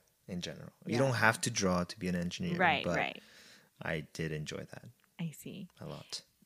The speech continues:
Speaker 2: But yeah, I'm super thankful that you're nerdy like that because even, like,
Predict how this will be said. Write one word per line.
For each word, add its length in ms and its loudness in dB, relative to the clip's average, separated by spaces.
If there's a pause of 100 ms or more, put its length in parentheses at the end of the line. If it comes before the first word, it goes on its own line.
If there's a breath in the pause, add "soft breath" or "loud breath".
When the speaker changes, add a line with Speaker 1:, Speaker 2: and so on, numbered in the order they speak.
(180)
Speaker 2:
But 100 10
yeah, 240 12
I'm 220 12
super 300 2
thankful 760 4
that 180 6
you're 300 4
nerdy 340 6
like 240 4
that 520 10
because 420 6
even, 420 8
like, 400 8